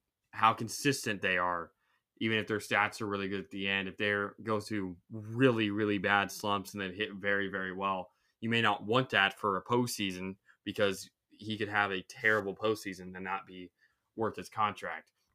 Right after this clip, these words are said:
And then, like you said, chemistry between players is definitely important. If I have a star player, or even not a star player, and they think someone is a locker room cancer, you have to move off of that person because it really can stunt your team's growth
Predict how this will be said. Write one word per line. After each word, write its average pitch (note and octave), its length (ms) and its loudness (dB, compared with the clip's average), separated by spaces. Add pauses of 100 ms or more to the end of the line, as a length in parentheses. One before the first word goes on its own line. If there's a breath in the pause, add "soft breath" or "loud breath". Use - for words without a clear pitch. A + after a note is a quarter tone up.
(120)
And A#2 100 2
then, A2+ 80 2
like B2 220 2
you D3 100 0
said, F2 280 -6
chemistry B2+ 380 0
between A2+ 320 -2
players G#2+ 420 0
is F#2 60 -12
definitely G#2+ 420 0
important. E2+ 480 -12
If F#2 200 -8
I G#2 120 4
have A2 100 4
a G#2+ 60 -2
star G#2+ 260 2
player, A2+ 260 2
or B2 60 0
even D3+ 300 -2 (320 soft breath)
not C#3 160 6
a - 40 -6
star F#2 200 -2
player, F2+ 280 -4
and F2+ 140 -6
they G2 100 2
think G#2+ 220 -4
someone A2+ 300 -2
is G2+ 120 -2
a G#2+ 60 0
locker G2+ 360 0
room G#2 120 -2
cancer, G#2 540 -6 (360)
you A2 120 0
have C3+ 240 8
to C#3 80 -4
move B2+ 160 2
off A#2+ 220 4
of A2 60 -4
that F2+ 180 -6
person F2 460 -14 (360)
because G#2+ 420 0 (380)
it A#2 160 0
really B2+ 280 6
can G#2+ 220 -4
stunt A2+ 340 0
your G#2 100 0
team's G2 360 -4
growth G2+ 460 2